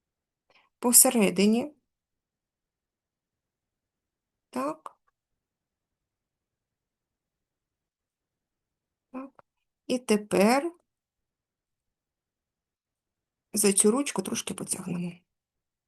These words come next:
Можемо трошки повернути.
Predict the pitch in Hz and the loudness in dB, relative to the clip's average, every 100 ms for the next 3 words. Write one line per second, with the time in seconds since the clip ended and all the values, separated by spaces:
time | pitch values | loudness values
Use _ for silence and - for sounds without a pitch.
0 | _ _ _ _ _ _ _ _ _ _ | _ _ _ _ _ _ _ _ _ _
1 | _ _ _ _ _ _ _ _ _ _ | _ _ _ _ _ _ _ _ _ _
2 | _ _ _ _ _ _ _ _ _ _ | _ _ _ _ _ _ _ _ _ _
3 | _ _ _ _ _ _ _ _ _ _ | _ _ _ _ _ _ _ _ _ _
4 | _ _ _ 220 208 196 196 247 320 415 | _ _ _ 0 2 2 2 0 -2 -4
5 | 214 233 - - 196 - 214 190 180 180 | -4 -4 -4 -8 -6 -4 -4 -2 -4 -6
6 | 208 | -6